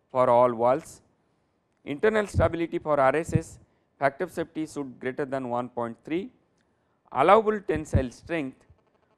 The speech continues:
for steel strip reinforcement. There are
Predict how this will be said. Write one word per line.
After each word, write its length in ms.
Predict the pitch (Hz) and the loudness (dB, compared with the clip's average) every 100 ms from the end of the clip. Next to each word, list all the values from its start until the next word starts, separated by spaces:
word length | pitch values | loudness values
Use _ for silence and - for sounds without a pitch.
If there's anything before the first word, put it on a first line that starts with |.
| _ | _
for 160 | 143 143 | 2 2
steel 440 | - - 220 233 302 _ _ _ _ _ | 0 -8 -6 -6 -10 _ _ _ _ _
strip 420 | - 156 170 170 | -16 -2 -2 0
reinforcement. 720 | 143 147 - 151 - 120 98 _ _ _ _ _ | -4 -6 -8 -10 -10 -12 -14 _ _ _ _ _
There 240 | 110 131 135 | 0 4 6
are 160 | 131 | 4